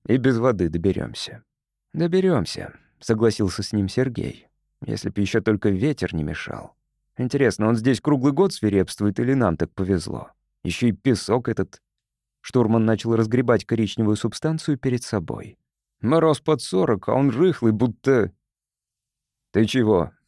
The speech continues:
вскинулся Рязанцев к замершему на полуслове штурману. «Камень какой-то», —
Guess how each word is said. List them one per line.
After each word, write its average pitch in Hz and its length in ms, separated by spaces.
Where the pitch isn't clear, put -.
вскинулся 107 560
Рязанцев 117 520
к 95 60
замершему 104 520
на 101 100
полуслове 110 520
штурману. 73 680
«Камень 156 400
какой-то», — 101 680